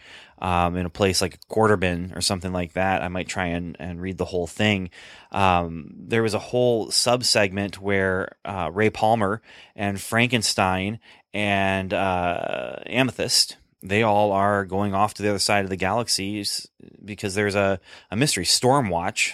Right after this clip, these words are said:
who was another New fifty-two thing that came from Wildstorm, I believe,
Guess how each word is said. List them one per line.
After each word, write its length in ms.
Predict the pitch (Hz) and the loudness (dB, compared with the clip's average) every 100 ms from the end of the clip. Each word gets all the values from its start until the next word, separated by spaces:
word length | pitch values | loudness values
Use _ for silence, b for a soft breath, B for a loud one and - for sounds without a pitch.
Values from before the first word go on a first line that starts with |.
| - | -8
who 180 | 98 87 | -8 -6
was 160 | 90 95 | -6 -2
another 460 | 92 95 95 90 | 2 2 2 0
New 160 | 95 98 | -2 -4
fifty-two 440 | 104 - - 101 | -4 -6 -6 -6
thing 300 | 92 95 95 | -2 -2 -2
that 120 | 90 | -2
came 340 | - 101 98 95 | -4 -2 -2 -2
from 320 | - 90 87 | -4 -4 0
Wildstorm, 580 | 95 127 98 - 90 85 | 2 2 2 -2 -4 -4
I 60 | |
believe, 420 | 85 85 85 85 | -4 -4 -4 -6